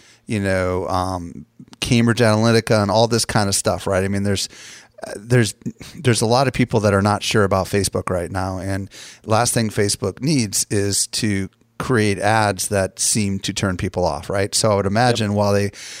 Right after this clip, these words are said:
Speaker 1: they could probably open their kimono and take everyone's money and be a much larger company, in the end, that would spell disaster for Facebook, right? Because they want to make sure that it's relevant and meaningful,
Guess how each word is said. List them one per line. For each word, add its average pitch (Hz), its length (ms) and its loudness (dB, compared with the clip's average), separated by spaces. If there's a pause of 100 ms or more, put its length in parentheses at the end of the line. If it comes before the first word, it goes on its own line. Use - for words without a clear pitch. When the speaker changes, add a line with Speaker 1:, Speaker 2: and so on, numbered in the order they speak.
(160)
Speaker 1:
they 107 120 0
could 104 180 -2
probably 127 520 2
open 120 280 2
their 107 160 2
kimono 104 480 2
and 92 120 -4
take 107 220 -2
everyone's 101 380 0
money 113 240 0
and 98 120 -4
be 101 120 -2
a - 40 -4
much 101 220 -4
larger 98 320 -2
company, 101 420 -2
in 92 120 -4
the 95 100 -4
end, 104 180 0
that 95 140 -2
would 92 140 -8
spell 95 240 -2
disaster 95 520 -4
for 87 140 -12
Facebook, 95 480 -6
right? 95 180 0
Because 98 300 -6
they 95 140 -4
want 95 320 -2
to 101 100 -4
make 90 220 -6
sure 90 320 -4
that 92 180 -6
it's 90 160 -8
relevant 92 600 -4 (640)
and 92 400 -4
meaningful, 95 640 -4